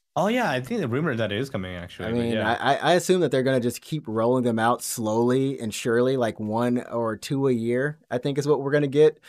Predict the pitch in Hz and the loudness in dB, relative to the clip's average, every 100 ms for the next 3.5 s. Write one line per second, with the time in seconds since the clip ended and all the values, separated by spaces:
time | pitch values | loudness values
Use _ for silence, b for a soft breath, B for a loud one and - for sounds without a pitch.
0 | B B B B - 98 120 143 139 131 | B B B B -6 -6 0 2 2 -2
1 | - 98 139 139 135 135 131 123 87 - | -6 -4 0 2 2 2 0 -2 -8 -14
2 | _ _ _ _ _ _ _ _ _ - | _ _ _ _ _ _ _ _ _ -20
3 | 98 117 202 202 | -12 -4 -2 -4